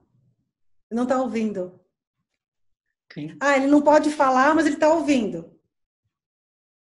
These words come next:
Speaker 2: Tá bom.
Speaker 1: Tá. Então, eu acho que é isso que ele tá perguntando, de alguma combinação de três dias.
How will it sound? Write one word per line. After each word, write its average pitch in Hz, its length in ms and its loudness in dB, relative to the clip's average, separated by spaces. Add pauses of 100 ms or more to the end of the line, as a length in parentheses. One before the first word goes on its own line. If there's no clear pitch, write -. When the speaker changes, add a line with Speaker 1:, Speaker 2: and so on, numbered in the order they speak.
(300)
Speaker 2:
Tá 127 160 -8
bom. 135 520 -6 (1300)
Speaker 1:
Tá. - 380 -10 (320)
Então, 262 400 0
eu 240 200 0
acho 294 260 0
que 311 140 -4
é 294 100 6
isso 294 160 -2
que 294 60 -2
ele 294 80 -2
tá 285 120 0
perguntando, 277 540 -2
de 202 100 -8
alguma 247 320 -2
combinação 262 840 -2
de 247 140 -6
três 294 380 0
dias. 190 500 -8